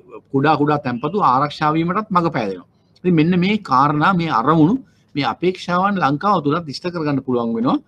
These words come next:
මෙවැනි, අ, විධිමත් ආකාරයේ, නීත්‍යානුකූල ආකාරයෙන් නියාමනය හා අධීක්ෂණයක් මේ ශුද්ධ මූල්‍ය ආයතන කෙරෙහි පැවතුනොත්. ඇත්තම මතක තියාගන්න ඕන ඔයගොල්ලෝ මේ කියපු කාරණා, මේ ජෙනරල් කතන්දර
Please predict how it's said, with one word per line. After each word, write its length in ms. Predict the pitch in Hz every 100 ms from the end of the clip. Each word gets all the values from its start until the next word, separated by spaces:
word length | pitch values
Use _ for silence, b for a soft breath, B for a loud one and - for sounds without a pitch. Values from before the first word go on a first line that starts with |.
| _ _ _
මෙවැනි, 300 | 262 269 185 - _ _ -
අ, 60 | 110
විධිමත් 600 | 107 139 165 208 170 -
ආකාරයේ, 600 | 123 113 - 117 113 160 294 _ _ _ 117
නීත්‍යානුකූල 880 | 120 175 190 202 185 156 143 127
ආකාරයෙන් 500 | 117 107 110 113 190 254 _ _
නියාමනය 580 | 120 127 135 139 127 123
හා 140 | 120 120
අධීක්ෂණයක් 560 | 104 120 117 117 156 -
මේ 120 | 131
ශුද්ධ 260 | 120 107 120
මූල්‍ය 260 | 117 113
ආයතන 220 | 110 107 107
කෙරෙහි 180 | 135
පැවතුනොත්. 380 | 147 120 107 90
ඇත්තම 260 | _ - 165
මතක 260 | 139 - 180
තියාගන්න 420 | 196 185 165 156
ඕන 80 | 135
ඔයගොල්ලෝ 320 | 123 123 196 - b b b -
මේ 140 | 143 151
කියපු 360 | - 143 160
කාරණා, 400 | 156 127 123 139
මේ 160 | 190 156
ජෙනරල් 320 | 117 131 139
කතන්දර 400 | 131 - 131 185